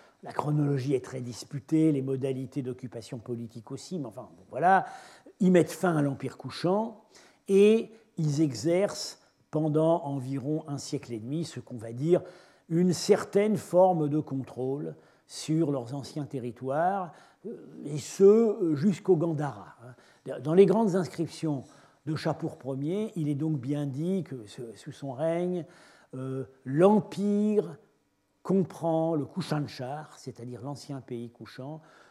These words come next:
jusqu'aux frontières de la Sogdiane et jusque en avant de Peshawar.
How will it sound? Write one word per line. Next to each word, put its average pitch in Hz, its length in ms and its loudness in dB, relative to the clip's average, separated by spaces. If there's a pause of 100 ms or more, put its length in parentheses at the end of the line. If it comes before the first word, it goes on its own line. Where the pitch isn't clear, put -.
(140)
jusqu'aux 196 500 4
frontières 175 640 -2
de 139 80 -6
la 127 140 -6
Sogdiane 117 760 -14 (600)
et 156 180 2
jusque 180 880 0 (280)
en 170 220 -2
avant 180 380 2
de 196 100 6
Peshawar. 123 880 -4